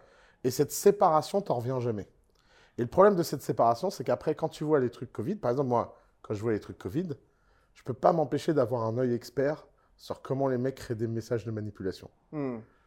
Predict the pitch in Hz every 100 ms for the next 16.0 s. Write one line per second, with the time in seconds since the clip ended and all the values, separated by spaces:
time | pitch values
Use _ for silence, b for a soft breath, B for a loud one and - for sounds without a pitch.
0 | b b 104 - 123 135 220 240 170 -
1 | 110 - - - 151 170 135 143 127 151
2 | 139 104 104 98 110 185 240 - b b
3 | b b b 92 87 - 110 156 208 165
4 | 127 120 113 101 - - _ b b b
5 | b b 131 139 135 147 170 - 160 147
6 | 165 - 131 135 131 127 127 147 143 110
7 | 104 - 135 123 - - 113 170 202 -
8 | 98 92 127 147 - - 202 254 - 147
9 | 135 B B _ 139 131 147 156 151 135
10 | 127 131 120 131 131 143 113 120 170 170
11 | 135 110 110 120 107 107 139 113 - 98
12 | 101 143 185 - 143 143 - _ 104 95
13 | 135 226 214 139 113 110 117 113 123 98
14 | 98 101 127 127 127 - 123 - 95 107
15 | 104 - 104 82 123 135 117 98 -